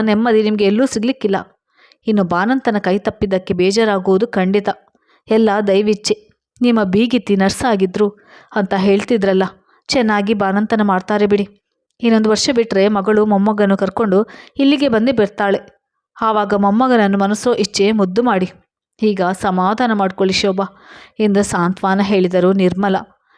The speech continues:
ಈ ಘಟನೆಯಿಂದಾಗಿ ತಿಂಗಳ ಅನಂತರ ಸುಜಲಾ ಅಮ್ಮನಿಗೆ ಫೋನ್ ಮಾಡಿದ್ರೆ ಅದು ಎಷ್ಟು ಪ್ರಯತ್ನಿಸಿದರೂ ಕನೆಕ್ಟ್ ಆಗ್ಲಿಲ್ಲ. ಸ್ವಿಚ್ ಆಫ್ ಬರ್ತಾ ಇರೋದು ನೋಡಿ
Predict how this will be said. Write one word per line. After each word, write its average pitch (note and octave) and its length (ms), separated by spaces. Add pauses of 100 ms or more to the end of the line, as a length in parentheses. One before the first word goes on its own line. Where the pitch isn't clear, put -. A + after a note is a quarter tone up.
(300)
ಈ F4 160
ಘಟನೆಯಿಂದಾಗಿ A#3 800
ತಿಂಗಳ A#3+ 420
ಅನಂತರ G3+ 440
ಸುಜಲಾ G3+ 420
ಅಮ್ಮನಿಗೆ G3 340
ಫೋನ್ G3 340
ಮಾಡಿದ್ರೆ F#3+ 560 (280)
ಅದು G#3 180
ಎಷ್ಟು F#3 280
ಪ್ರಯತ್ನಿಸಿದರೂ G#3 680
ಕನೆಕ್ಟ್ F#3+ 400
ಆಗ್ಲಿಲ್ಲ. F#3+ 360 (580)
ಸ್ವಿಚ್ B3 220
ಆಫ್ A#3 240
ಬರ್ತಾ A3 220
ಇರೋದು G3 320
ನೋಡಿ F#3+ 400